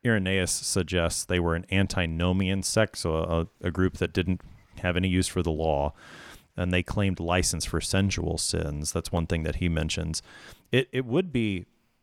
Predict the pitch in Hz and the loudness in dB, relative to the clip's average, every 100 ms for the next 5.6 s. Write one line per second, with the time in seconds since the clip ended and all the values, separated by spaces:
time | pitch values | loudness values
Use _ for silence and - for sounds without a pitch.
0 | - 110 110 110 104 104 107 110 98 92 | -6 -2 2 2 0 -2 0 0 0 -4
1 | 95 - 98 92 85 - 117 95 87 85 | -6 -2 2 2 2 2 2 2 -2 0
2 | 90 85 - 101 98 104 202 208 95 - | 0 -2 0 0 0 0 -2 0 -2 -2
3 | - 131 98 85 78 76 - - - - | 0 0 0 -2 -6 -6 -8 -16 -20 -20
4 | _ - - - 92 104 - 104 92 98 | _ -4 -2 0 0 2 2 2 2 0
5 | - 92 85 85 - | 2 0 -2 -2 -4